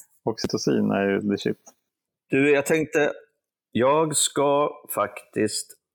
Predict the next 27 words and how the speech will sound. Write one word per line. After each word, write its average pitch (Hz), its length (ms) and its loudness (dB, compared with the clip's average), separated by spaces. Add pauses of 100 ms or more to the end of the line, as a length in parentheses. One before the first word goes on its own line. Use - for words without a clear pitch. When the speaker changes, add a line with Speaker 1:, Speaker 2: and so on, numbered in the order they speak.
(260)
Speaker 2:
gå 104 260 0
iväg 95 580 -2 (180)
nu 92 460 -2
och 98 240 -8 (580)
klättra 135 720 -4
i 95 40 -2
någon 90 140 -2
sån - 200 -12
här 80 120 -6
liten, - 260 -10 (120)
eh, - 320 -10 (100)
vad - 200 -14
kallas - 280 -10
det - 120 -18
för? - 280 -12 (400)
Höghöjdsbana, 90 960 -2
men, 95 260 -4
eh, - 320 -6 (340)
Speaker 1:
Oj. 143 280 0
Speaker 2:
som - 140 -10
finns 90 220 -6
här. - 80 -12 (420)
Det 107 120 -2
ska - 120 -4
bli 123 80 0
jävligt 107 180 -2
spännande. 92 380 -6